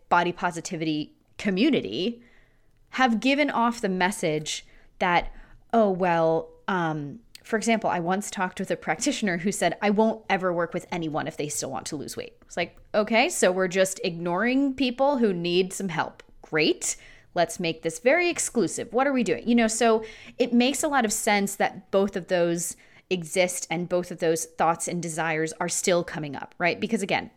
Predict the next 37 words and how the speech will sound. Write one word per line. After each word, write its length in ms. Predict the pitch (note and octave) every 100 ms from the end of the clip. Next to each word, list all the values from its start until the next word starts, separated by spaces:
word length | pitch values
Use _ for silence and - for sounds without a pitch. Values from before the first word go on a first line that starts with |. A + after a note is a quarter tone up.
| -
society 460 | - D4 D#4+ E4 D#4
hasn't 260 | D4 A#3
changed. 300 | G#3 C#3 B2+ -
So 180 | - A#4
of 100 | A#4
course 320 | A4+ A4 G#4+
you 120 | F#4+
haven't 240 | F4+ D#4+
lost 180 | D4+ D4
the 80 | B3
desire 380 | A3 A3 G3+ G3
to 80 | F3+
lose 240 | E3+ D#3
weight, 260 | A#2 - -
because 240 | C4+ B3+
most 320 | C#4 F4+ -
people, 300 | D#4+ C#4+ C4+
when 120 | A#3
we 100 | A3
come 320 | B3+ - C4+ B3+
into 720 | A3+ B3 A#3+ G#3 F#3 F3+ G3 - G3+
this 180 | G3+
field 480 | - G#3+ E3 A#2 D#3 - - - -
and 140 | A3 G#3+
when 160 | A#3+
you 100 | A#3
start 320 | A#3+ - C4+ C4+
to 80 | B3
become 500 | A#3 - G#3+ G3+ F#3
more 260 | G3 G3
interested 720 | F3 F#3+ G3+ - - E3+ D#3+ D#3+ - - _ _ G#3+
in 320 | G#3 G3+ F#3
the 80 | F#3+
non-diet 600 | F3+ E3+ F3+ F3+ E3+ -
approach 460 | - - D#3+ E3 -
to 120 | A#3+
things, 440 | B3+ C4 C#4+ -